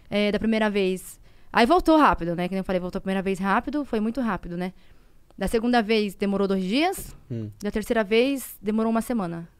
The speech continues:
Speaker 1: pra, é, voltar meu Instagram. E hoje, que nem eu falei, falei pra você na escada. Meu, ele falou pra mim de manhã, gente, por Deus do céu, eu tenho a conversa no meu celular. São coisas que eu gosto de provar o que eu falo.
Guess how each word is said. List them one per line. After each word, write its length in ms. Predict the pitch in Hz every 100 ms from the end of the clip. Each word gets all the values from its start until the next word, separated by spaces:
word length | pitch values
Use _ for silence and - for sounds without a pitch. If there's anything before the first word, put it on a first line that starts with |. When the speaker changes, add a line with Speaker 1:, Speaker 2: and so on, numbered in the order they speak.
| - _ -
Speaker 1:
pra, 320 | 190 185 165 - - - - -
é, 280 | 180 175 180
voltar 260 | 180 180 208
meu 80 | 196
Instagram. 440 | 185 202 185 170 156 - - - - -
E 840 | 220 214 214 208 202 202 196 185 - _ -
hoje, 280 | 208 294 -
que 60 |
nem 60 | 285
eu 40 |
falei, 220 | 262 226
falei 160 | 208 220
pra 80 | 226
você 100 | 233
na 100 | 226
escada. 360 | 226 214 175 160 - - - - -
Meu, 240 | 233 277 -
ele 160 | - 240
falou 180 | 285 277
pra 120 | 285
mim 160 | 285
de 100 | 254
manhã, 340 | 254 339 277 220
gente, 200 | 214 196
por 120 | -
Deus 160 | 208 233
do 100 | 311
céu, 220 | - 208
eu 40 |
tenho 160 | 214 247
a 40 |
conversa 380 | 233 302 247 240
no 60 | 254
meu 80 | 247
celular. 400 | - 277 175 185
São 120 | 226
coisas 280 | 233 240 -
que 80 | 262
eu 60 |
gosto 220 | 240 277
de 40 | -
provar 340 | 320 349 277
o 60 | 277
que 60 |
eu 60 | 403
falo. 420 | - 277 190 175